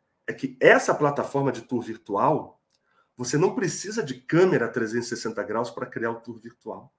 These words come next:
Você usa seu próprio smartphone, seu celular, no seu bolso. Você cria um tour virtual em cinco minutos. Então, antigamente, tipo, "Ô, Renato, é legal o tour virtual, você fala muito sobre novas tecnologias, mas eu não tenho três mil e quinhentos reais pra comprar uma câmera." Sem problema.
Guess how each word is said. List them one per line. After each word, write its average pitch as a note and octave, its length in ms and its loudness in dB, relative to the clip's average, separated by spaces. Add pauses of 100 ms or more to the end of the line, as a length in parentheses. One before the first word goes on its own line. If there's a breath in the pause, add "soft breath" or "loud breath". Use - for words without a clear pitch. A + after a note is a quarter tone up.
(840)
Você - 220 -2
usa D3 240 0
seu D#3+ 140 -6
próprio G3 240 -6
smartphone, E3+ 600 -8 (340)
seu - 200 -6
celular, D#3+ 480 2
no D3 60 -8
seu G#3+ 200 4
bolso. F3+ 500 2 (560)
Você - 200 -4
cria E3 180 -2
um D3+ 100 -2
tour D#3 140 -2
virtual C#3+ 320 0
em C#3 60 0
cinco D#3 260 -6
minutos. B2 580 -8 (1000)
Então, - 180 0
antigamente, C3+ 640 4
tipo, - 240 -8
"Ô, F3 100 0
Renato, A#2 300 -2
é - 20 -4
legal D#3 340 0
o F3+ 40 -6
tour C#3 160 -4
virtual, C3+ 500 0
você - 120 -8
fala C#3+ 200 0
muito C#3+ 340 -2 (220 loud breath)
sobre C3 240 -2
novas B2+ 260 2
tecnologias, B2 720 -2 (300 soft breath)
mas E4 140 -4
eu G4+ 80 2
não D#4+ 120 2
tenho F3 240 4
três C3+ 180 4
mil C3+ 140 4
e C3+ 60 -4
quinhentos B2 300 0
reais A2 160 -4
pra A#2 100 -2
comprar G#2+ 240 -6
uma G2+ 160 -6
câmera." F2 320 -16
Sem - 180 -6
problema. F3 480 -4